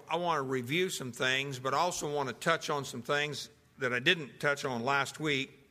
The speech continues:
We did verses one, you know, one through eleven, and I wanna hit on a f-, just and by way of emphasis and review over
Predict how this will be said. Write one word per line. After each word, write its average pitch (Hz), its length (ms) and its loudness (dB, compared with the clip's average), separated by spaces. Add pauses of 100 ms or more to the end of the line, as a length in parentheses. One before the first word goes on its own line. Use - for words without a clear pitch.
(140)
We 139 120 0
did 143 200 2
verses 135 480 -2
one, 147 320 2 (180)
you 143 80 -12
know, 120 220 -2 (240)
one 156 180 4
through 190 220 2
eleven, 135 480 2 (840)
and 135 180 4
I 170 60 4
wanna 170 220 0
hit 165 240 2
on 139 120 -2
a 131 40 -4
f-, - 220 -14 (220)
just 160 240 -4 (160)
and 139 220 0 (120)
by 139 180 2
way 180 240 4
of 135 160 -2
emphasis 170 640 2
and 135 160 0
review 147 640 0
over 139 480 2